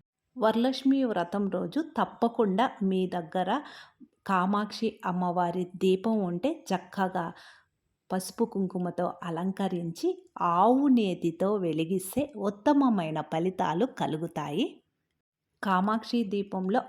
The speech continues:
ఆవు నేతిని వేసి, ఎర్రని ఒత్తులు రెండు కలిపి ఒకటిగా తయారు చేసి, ఆ దీపంలో ఉంచి, ఏకహారతితో గాని అగరవత్తులతో గాని దీపాలను వెలిగించాలి.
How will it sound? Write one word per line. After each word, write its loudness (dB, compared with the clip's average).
ఆవు 0
నేతిని -2
వేసి, -4
ఎర్రని 2
ఒత్తులు 0
రెండు 0
కలిపి 0
ఒకటిగా -2
తయారు -2
చేసి, -2
ఆ 4
దీపంలో 2
ఉంచి, -4
ఏకహారతితో 0
గాని 0
అగరవత్తులతో 0
గాని -4
దీపాలను 2
వెలిగించాలి. 0